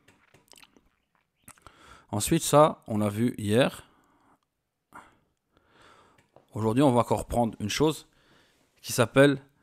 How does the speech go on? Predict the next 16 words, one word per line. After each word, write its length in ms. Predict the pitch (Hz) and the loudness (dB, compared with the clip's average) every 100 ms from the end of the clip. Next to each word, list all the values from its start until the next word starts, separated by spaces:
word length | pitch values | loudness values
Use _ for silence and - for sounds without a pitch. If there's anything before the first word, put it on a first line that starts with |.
| _ _ _ _ - | _ _ _ _ 2
al-mamnou' 1080 | 135 131 120 117 113 110 110 143 165 151 117 113 | 4 6 4 4 2 0 2 4 4 4 2 2
min 240 | 113 107 | 2 2
as-sarf. 880 | 98 - - 98 92 - - - _ _ _ _ _ _ _ _ _ - | 0 -2 -2 -2 -4 -10 -16 -20 _ _ _ _ _ _ _ _ _ 0
Al-mamnou' 480 | 147 165 170 185 185 | 2 4 4 6 4
min 140 | 151 | 4
as-sarf, 400 | 131 - - - | 2 0 -4 -4
qu'est-ce 200 | 123 123 | -4 -4
que 100 | 104 | -4
c'est ? 200 | - - - _ _ _ _ _ _ _ _ _ _ _ _ _ _ _ - | -8 -10 -16 _ _ _ _ _ _ _ _ _ _ _ _ _ _ _ -12
Premièrement, 580 | - 120 120 98 85 - | -2 2 2 -2 -10 -12
mamnou', 480 | - 104 113 123 131 | -4 0 4 4 4
qu'est-ce 200 | - 113 | 0 -8
que 40 | - | -10
ça 140 | 98 | -12
veut 140 | 90 | -12
dire ? 280 | 85 - - | -14 -18 -20